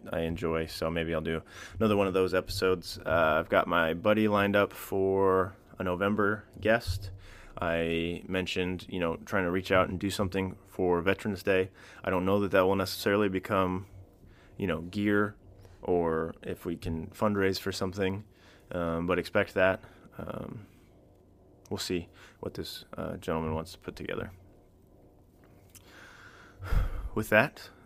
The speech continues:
uh, you know, new gear's coming out. We're gonna have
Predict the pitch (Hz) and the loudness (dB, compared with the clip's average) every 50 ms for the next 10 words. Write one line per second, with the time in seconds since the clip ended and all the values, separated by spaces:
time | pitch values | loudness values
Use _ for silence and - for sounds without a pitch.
0 | - - 98 95 92 92 90 90 87 87 90 87 87 - - 101 95 95 120 139 | -10 -6 -6 -4 -4 -4 -4 -4 -2 -2 -2 -4 -4 -2 0 0 2 2 0 -2
1 | - - 107 110 113 110 113 110 110 110 - 113 110 107 107 107 117 127 - - | -4 -2 2 2 4 4 4 4 2 2 0 2 4 6 8 8 8 6 4 0
2 | 98 92 104 101 95 101 104 92 95 92 - | -2 -2 0 0 0 2 4 2 2 2 0